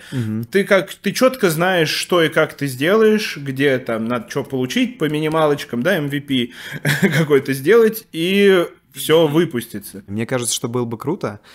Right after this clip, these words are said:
Speaker 1: если бы у нас была не система обучения, а система хотя бы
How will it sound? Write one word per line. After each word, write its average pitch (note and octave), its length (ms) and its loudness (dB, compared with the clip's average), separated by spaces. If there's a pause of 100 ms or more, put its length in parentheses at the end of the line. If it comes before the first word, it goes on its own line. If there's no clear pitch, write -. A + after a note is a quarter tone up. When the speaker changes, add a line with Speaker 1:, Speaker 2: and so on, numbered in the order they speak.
(300)
Speaker 1:
если B2 220 -4
бы A#2+ 40 -2
у A#2+ 40 -2
нас B2 160 -2
была A#2+ 180 -2
не A#2+ 120 -2
система F3 400 -6
обучения, C3 580 -6
а A2 60 -10
система C3 380 -8
хотя B2+ 280 -6
бы B2+ 100 -4